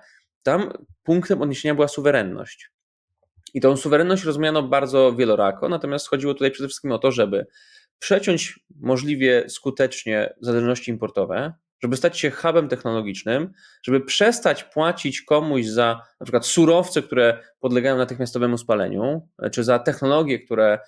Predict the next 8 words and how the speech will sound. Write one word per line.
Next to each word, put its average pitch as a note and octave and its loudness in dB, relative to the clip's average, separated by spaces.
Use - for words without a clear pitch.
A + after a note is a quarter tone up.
wiadomo, B2+ 4
że A#2+ -2
mogą B2 2
stać A#2+ -6
się A#2+ 2
częścią A#2 -2
rozgrywki A#2 -4
geopolitycznej. G#2 -2